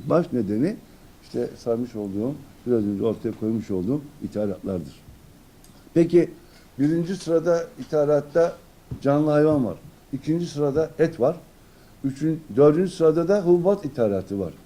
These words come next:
Üçüncü sırada ne var dersiniz? Üçüncü sırada da mücevherat var.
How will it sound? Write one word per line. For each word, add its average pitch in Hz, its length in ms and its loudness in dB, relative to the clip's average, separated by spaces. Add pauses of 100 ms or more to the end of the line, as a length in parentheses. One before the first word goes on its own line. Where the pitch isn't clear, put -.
(320)
Üçüncü 170 320 0
sırada 170 340 4
ne 143 180 4
var 123 200 4
dersiniz? 131 440 -2 (1300)
Üçüncü 123 340 -4
sırada 120 400 -6
da 160 60 -4
mücevherat 110 520 -2 (100)
var. - 80 -18